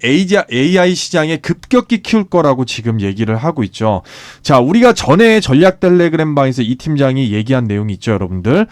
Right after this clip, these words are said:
산업 변화에서 주목하실 것은 경쟁 심화는 주가 상승을 부릅니다. 일 등을 따르는 경쟁, 그 뒤에 기술 진보로 시장에서 기술 평준화가 이루어지면 그때부터 공급이 넘치면서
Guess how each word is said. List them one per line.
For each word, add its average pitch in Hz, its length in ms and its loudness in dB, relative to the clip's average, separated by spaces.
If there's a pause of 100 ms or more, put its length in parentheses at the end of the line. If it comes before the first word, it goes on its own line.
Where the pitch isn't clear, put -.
(320)
산업 262 440 2
변화에서 220 520 2
주목하실 143 720 -4
것은 180 600 -2
경쟁 151 400 -2
심화는 147 360 -2
주가 - 420 -2
상승을 147 380 2
부릅니다. 131 640 0 (320)
일 226 180 6 (120)
등을 247 280 6
따르는 202 400 4
경쟁, 131 480 0
그 120 180 0
뒤에 127 220 2
기술 220 380 2
진보로 165 600 2 (240)
시장에서 202 640 0
기술 143 320 0
평준화가 247 720 2
이루어지면 123 640 0
그때부터 151 480 0
공급이 160 480 0
넘치면서 113 800 2